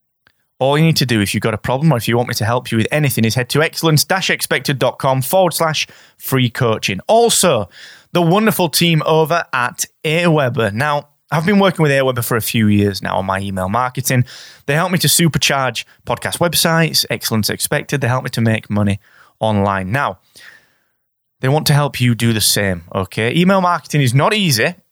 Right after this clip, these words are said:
but I think it's still the most valuable thing you can do for your business. So if you're not doing it, you are leaving money on the table. You're leaving money on the table, okay? Go and get started with Aweber.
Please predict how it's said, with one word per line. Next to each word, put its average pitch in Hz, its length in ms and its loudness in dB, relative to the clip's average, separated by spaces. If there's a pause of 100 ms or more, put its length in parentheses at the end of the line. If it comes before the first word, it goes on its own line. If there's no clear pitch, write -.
(140)
but 123 120 -4
I 165 100 0
think 170 220 0
it's 135 100 2
still 170 220 2
the 143 80 2
most 131 240 2
valuable 131 420 -2
thing 120 240 2
you 113 80 2
can 110 200 0
do 104 280 2
for - 200 -4
your 101 120 0
business. 92 420 -4
So - 160 -2
if 113 140 -2
you're 123 80 0
not 139 320 0
doing 113 240 0
it, 156 160 -4 (720)
you 120 160 2
are 117 120 0
leaving 139 520 2 (320)
money 117 400 0 (480)
on 170 140 4
the 165 60 4
table. 165 480 2
You're 120 120 -2
leaving 156 440 2
money 135 440 0
on 120 180 2
the 117 80 4
table, 104 500 -2 (280)
okay? 123 460 0 (760)
Go 120 140 -2
and 143 80 4
get 147 100 0
started 147 300 -2
with 143 100 2
Aweber. 101 440 -2